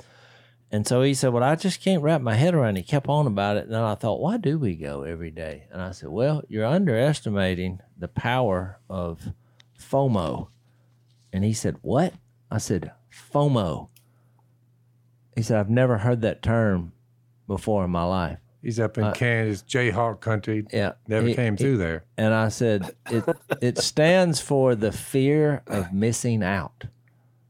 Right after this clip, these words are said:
Speaker 1: I
Speaker 2: Uh,
Speaker 1: said, "I, I would rather"
Speaker 2: <laughs> Was there silence on the end of the line?
Speaker 1: It was silence. And he
Speaker 2: Yeah.
Speaker 1: said, But I could see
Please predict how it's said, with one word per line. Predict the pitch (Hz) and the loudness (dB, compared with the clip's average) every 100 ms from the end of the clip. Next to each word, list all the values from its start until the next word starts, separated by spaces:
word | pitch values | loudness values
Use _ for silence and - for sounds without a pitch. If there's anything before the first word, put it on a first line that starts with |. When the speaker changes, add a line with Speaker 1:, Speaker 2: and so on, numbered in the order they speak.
| _ _ _ - - | _ _ _ -20 -6
Speaker 1:
I | 117 | -2
Speaker 2:
Uh, | |
Speaker 1:
said, | 110 110 | 0 2
"I, | 113 143 | 2 2
I | 123 143 208 | 2 4 4
would | 233 185 135 | 4 4 4
rather" | 156 175 170 131 110 | 6 6 6 4 2
Speaker 2:
<laughs> | 131 | 2
Was | 120 | 2
there | 139 123 | 2 2
silence | - 170 156 160 151 - | 2 2 2 2 0 0
on | 139 135 | 2 2
the | 127 | 4
end | 131 139 135 | 4 4 2
of | 120 | 2
the | 113 | 2
line? | 127 139 139 131 117 - _ _ - | 2 2 2 0 -2 -10 _ _ -4
Speaker 1:
It | 117 | 0
was | 110 - | 0 2
silence. | 123 104 92 - - - _ _ _ | 0 0 -2 -8 -20 -20 _ _ _
And | 107 104 | -2 2
he | 117 | 2
Speaker 2:
Yeah. | |
Speaker 1:
said, | - 123 107 95 90 _ _ _ | 0 0 2 0 -4 _ _ _
But | - 107 | -2 2
I | 107 110 | 2 0
could | - 107 92 | -2 -4 -4
see | - - 131 139 156 156 - | -6 -2 0 2 0 -2 -8